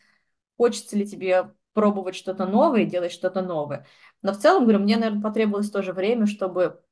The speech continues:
принять, потому что у меня такое было немножко такое узкое мышление, потому что я всё пыталась найти проекты с диджитал-маркетингом, я как бы так трясла партнёров, я тоже писала в Азию много, пыталась найти проектов там.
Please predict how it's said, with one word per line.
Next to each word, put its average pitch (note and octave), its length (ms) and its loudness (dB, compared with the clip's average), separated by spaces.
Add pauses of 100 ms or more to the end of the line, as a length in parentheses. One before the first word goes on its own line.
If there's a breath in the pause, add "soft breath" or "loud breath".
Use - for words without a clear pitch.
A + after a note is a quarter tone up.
(200)
принять, F#3 540 0
потому E3 260 -6
что F3+ 260 0
у F3+ 40 -6
меня E3+ 160 -6
такое F3+ 240 -6
было F3 120 -4
немножко E3+ 320 -10
такое - 280 -16
узкое G#3 360 -4
мышление, C4+ 600 0 (600 soft breath)
потому F3 260 -8
что - 200 -12
я E3 180 -4
всё - 200 -8
пыталась E3 420 -2
найти D#3+ 680 -6 (200)
проекты E3 440 -4
с - 40 -18
диджитал-маркетингом, A#3 1300 -2
я G3+ 180 -4
как D#3 180 -8
бы - 80 -14
так - 220 -14 (280)
трясла E3+ 400 -2
партнёров, C#4+ 840 0
я D#3+ 420 -6 (340)
тоже D3+ 320 -8 (340)
писала F3 380 0
в E3+ 80 -2
Азию B3+ 400 2
много, A3+ 320 0
пыталась G3+ 380 -2
найти G3+ 280 -4
проектов F#3 520 0
там. D#3+ 280 -2